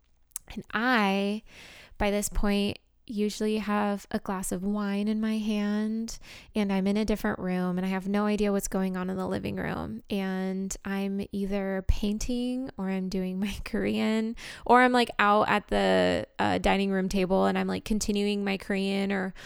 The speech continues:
whatever things I was working on, even if I was cleaning or something. Um,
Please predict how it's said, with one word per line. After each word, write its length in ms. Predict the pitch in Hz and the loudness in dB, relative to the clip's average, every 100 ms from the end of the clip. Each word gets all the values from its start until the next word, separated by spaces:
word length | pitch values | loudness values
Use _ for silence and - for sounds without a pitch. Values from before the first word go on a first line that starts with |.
| - | -2
whatever 300 | - 226 214 | 6 6 6
things 260 | 220 202 202 | 4 4 4
I 60 | |
was 120 | 196 190 | 2 2
working 300 | 190 202 190 | -2 -2 -2
on, 120 | 185 | -2
even 200 | 190 196 | -2 -2
if 120 | 185 | 0
I 80 | 190 | 2
was 120 | 180 | 0
cleaning 560 | - - 190 185 185 185 | -2 -2 0 0 0 0
or 100 | 185 | -2
something. 580 | 185 170 180 180 180 190 - - - - | -2 -2 -2 -2 -4 -8 -14 -20 -16 -2
Um, 600 | 208 202 196 185 180 | 2 4 4 2 0